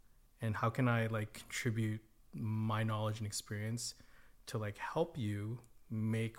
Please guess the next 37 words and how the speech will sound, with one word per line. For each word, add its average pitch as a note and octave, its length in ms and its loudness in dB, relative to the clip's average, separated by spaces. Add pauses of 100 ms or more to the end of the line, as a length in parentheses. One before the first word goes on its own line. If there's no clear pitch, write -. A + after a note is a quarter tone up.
whatever G#2+ 380 0
it G#2 80 -2
is G#2 220 -4
your G#2 120 -6
idea A2+ 520 0
is B2 400 -2
or A2+ 60 -4
whatever G#2 240 -4
thing A2 300 -4
it G#2 100 -4
is G2 120 -4
that G2+ 140 -14
you're G2+ 100 -6
trying - 240 -4
to G#2+ 60 -8
create, G#2+ 440 -4 (440)
like, G#2 280 -4 (500)
help B2+ 200 -2
it A#2 160 -4
go A2+ 240 4
a A2+ 40 4
little G#2+ 260 0
better G#2+ 320 -2
or G2+ 260 -6
a - 40 -
little G#2 160 -6
smoother G#2+ 680 -4 (460)
and A2 100 0
improve, G#2 680 -2 (400)
um, G#2 540 -4 (720)
like, G#2 140 0
what A#2 60 -2
you're A2 100 -2
doing. A2 180 2
How - 200 2
can D3+ 200 2
I B2 440 4